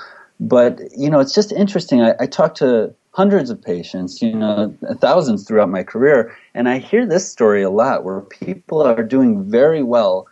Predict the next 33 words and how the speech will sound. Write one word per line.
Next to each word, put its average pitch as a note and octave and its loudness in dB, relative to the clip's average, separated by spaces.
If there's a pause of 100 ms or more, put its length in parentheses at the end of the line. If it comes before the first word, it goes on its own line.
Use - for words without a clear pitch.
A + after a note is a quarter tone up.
on G#2+ -8
a G#2+ -8
certain C#3 -2
strain A#2+ -2
and G#2 -2
a F#2 -4
certain A#2+ 0
dosage G2+ -2
for G2+ 0
years C#3 2
or A2 4
even A#2+ 2
decades, G2+ 0
and G#2 -2
then A2+ 0
all A#2+ 2
of C3+ 2
a C3+ -2
sudden A2 0
it's - -10
like G2 -2
it F#2 -8
just G#2+ -6
stopped A2 -2
working G#2 -2
for A2+ -4
them A2+ 2 (200)
or G#2 4
even A2 2
started G#2+ 0
causing G#2 0
side A2+ 0
effects. - -4